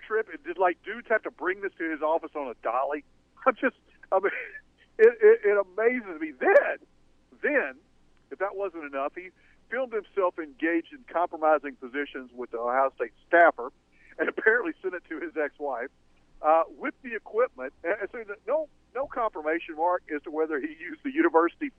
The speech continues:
funds to buy said, uh, devices, equipment, and other assorted and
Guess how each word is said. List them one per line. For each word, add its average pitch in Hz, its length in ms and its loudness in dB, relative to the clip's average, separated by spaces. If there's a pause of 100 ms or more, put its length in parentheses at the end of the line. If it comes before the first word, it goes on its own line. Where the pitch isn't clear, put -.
funds 165 400 2 (580)
to 175 80 -6
buy 156 360 6 (140)
said, 170 380 6
uh, 151 320 6 (360)
devices, 151 640 -2
equipment, 160 640 -8
and 131 200 -8
other 147 280 -2
assorted 147 560 -8
and 123 100 -16